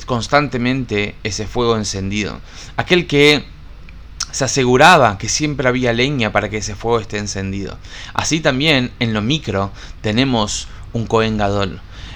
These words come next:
En el Am Israel tenemos un Rebbe, que es quien se asegura que cada Yehudí, donde sea que se encuentre, en cualquier situación en la que se encuentre, siempre tenga ese fuego encendido, siempre tenga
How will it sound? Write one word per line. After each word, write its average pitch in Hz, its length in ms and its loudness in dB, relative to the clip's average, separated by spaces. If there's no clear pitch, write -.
En 123 180 4
el 120 240 6
Am 196 220 4
Israel 131 640 2
tenemos 147 480 0
un 123 160 0
Rebbe, 143 380 4
que 120 400 4
es 127 120 -4
quien 147 300 0
se 127 140 2
asegura 127 640 2
que 117 140 -8
cada 165 500 4
Yehudí, 135 580 0
donde 139 280 4
sea 156 360 2
que 147 80 -2
se 139 160 -2
encuentre, 135 680 -2
en 151 140 0
cualquier 139 380 2
situación 135 840 0
en 107 140 0
la 101 100 -2
que 104 100 -4
se 104 140 -6
encuentre, 117 580 0
siempre 135 840 2
tenga 139 640 2
ese 113 260 -4
fuego 120 560 4
encendido, 101 680 -4
siempre 143 640 -2
tenga 113 540 -2